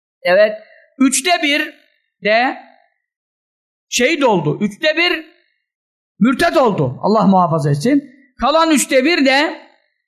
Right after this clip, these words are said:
diyorlar ki, "Bu kafirlerin bize kavuşamayacağı yerlere gidelim."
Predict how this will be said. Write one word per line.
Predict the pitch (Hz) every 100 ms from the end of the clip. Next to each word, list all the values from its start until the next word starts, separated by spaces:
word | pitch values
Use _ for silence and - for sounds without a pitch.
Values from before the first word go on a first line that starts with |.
| _ -
diyorlar | 277 294 339 262
ki, | 220 233 269 - _ _
"Bu | 208 339 285
kafirlerin | 294 277 269 262 254 311 277
bize | 262 262 294 277 -
kavuşamayacağı | 262 262 302 285 254 269 285
yerlere | 262 262 247 247
gidelim." | 202 185 131